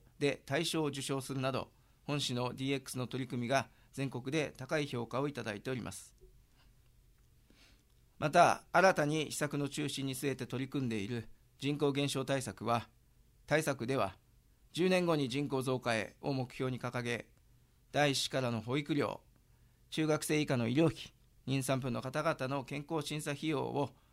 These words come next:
無料にする三つの完全無料化をはじめとする子育て支援を含めた自然増対策や、奨学金返還支援や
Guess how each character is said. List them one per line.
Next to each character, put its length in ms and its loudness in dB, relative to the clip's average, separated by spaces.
無 100 -2
料 180 2
に 120 -2
す 120 -4
る 220 -4
三 120 -2
つ 200 -6
の 120 2
完 220 0
全 180 -2
無 100 -2
料 160 0
化 120 0
を 40 0
は 80 -6
じ 100 -4
め 100 -4
と 100 -6
す 100 -8
る 220 -6
子 100 -6
育 300 0
て 120 -4
支 180 -2
援 180 -2
を 60 -6
含 200 -4
め 80 0
た 280 2
自 180 -8
然 220 0
増 160 0
対 180 -4
策 220 -8
や、 220 -2
奨 180 0
学 160 2
金 160 -4
返 200 0
還 180 0
支 140 -2
援 140 0
や 260 0